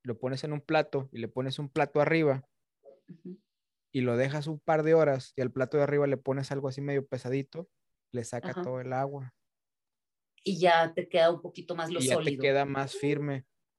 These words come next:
Speaker 1: De hecho, ese ya que lo sacaste ahí lo puedes dorar y así y ya. Después de eso, de hecho, si no le pones nada, no vas a ver a nada.
Speaker 2: Sí, claro.
Speaker 1: Pero si lo, si
Speaker 2: Es que
Speaker 1: re-,
Speaker 2: es lo padre
Speaker 1: luego
Speaker 2: del tofu.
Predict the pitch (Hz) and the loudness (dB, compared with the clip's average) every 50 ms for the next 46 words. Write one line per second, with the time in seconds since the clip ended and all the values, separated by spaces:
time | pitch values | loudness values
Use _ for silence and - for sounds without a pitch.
0 | _ _ _ _ _ _ _ - 131 131 131 - 175 165 156 151 - - 170 156 | _ _ _ _ _ _ _ -2 -2 -2 0 2 4 4 4 4 4 0 0 2
1 | 156 156 151 - 170 156 147 - 147 135 - 147 143 143 _ - 156 147 147 147 | 2 2 2 2 -2 -2 -2 -2 -4 -2 0 0 0 0 _ 0 2 2 2 2
2 | 147 143 135 - - 131 131 131 135 135 120 120 110 110 113 120 127 131 135 127 | 0 -2 -4 -2 -2 0 0 0 0 -2 -4 -6 -4 -4 -2 -2 -2 -2 -2 -4
3 | 123 - - 143 151 151 131 113 110 113 113 113 110 110 107 104 104 - _ _ | -6 -8 -10 -10 -8 -6 -8 -6 -4 -4 -2 -2 -2 -4 -6 -8 -12 -18 _ _
4 | _ _ _ _ _ _ _ _ _ _ _ _ _ _ _ _ _ _ _ _ | _ _ _ _ _ _ _ _ _ _ _ _ _ _ _ _ _ _ _ _
5 | _ _ _ _ - 151 139 - - 220 226 226 233 226 - 254 233 220 214 208 | _ _ _ _ -2 -2 -2 2 4 4 4 6 4 2 4 4 6 6 6 4
6 | 214 - 220 202 - 190 165 170 185 202 214 208 - 190 185 190 185 170 175 170 | 4 2 0 0 0 -2 -2 0 0 0 0 0 0 -4 -2 -2 -2 -4 -4 -4
7 | 165 170 180 170 165 156 143 - 123 117 113 104 101 101 98 95 - _ _ _ | -2 -2 0 0 -2 -2 -2 -2 -2 -4 -4 -4 -8 -10 -10 -12 -12 _ _ _
8 | _ _ _ _ _ _ _ _ _ _ _ _ _ _ _ _ _ - - - | _ _ _ _ _ _ _ _ _ _ _ _ _ _ _ _ _ -16 -14 -14
9 | - - - - 262 - 208 185 180 - - _ _ _ _ _ _ _ _ _ | -16 -16 -6 -6 2 2 2 2 2 -2 -10 _ _ _ _ _ _ _ _ _
10 | _ _ - 135 127 127 123 120 - 143 131 131 131 127 127 123 127 - - - | _ _ 0 0 2 2 2 0 -2 -2 0 4 4 6 6 4 2 0 -4 -14
11 | 156 143 - - 151 147 151 151 - - - 277 277 - _ _ _ - 185 180 | -12 -10 -6 -4 -4 -4 -4 -8 -10 0 2 2 2 2 _ _ _ -14 -10 -4
12 | 190 202 196 226 185 - 330 392 427 440 453 - 427 - - 262 262 - 285 320 | -2 -2 -2 4 4 8 8 8 8 8 6 4 4 4 4 4 2 2 0 -4
13 | - - - 175 156 160 160 | -4 -4 -14 -12 -12 -12 -12